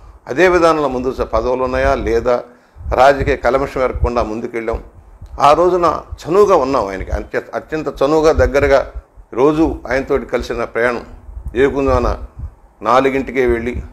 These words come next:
ఆయనతోటి కలిసి భావాలు పంచుకునే విధానంలో మేము ముందుకు సాగాం.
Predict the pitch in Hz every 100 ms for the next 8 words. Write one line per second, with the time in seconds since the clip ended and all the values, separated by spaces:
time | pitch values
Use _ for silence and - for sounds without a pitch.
0 | - - 120 127 131 123 - 113 110 127
1 | 123 - - - - - - _ - -
2 | 117 135 143 127 - - - - - -
3 | - - _ _ 117 123 - 131 113 -
4 | - 98 123 123 117 110 104 104 107 107
5 | 107 104 107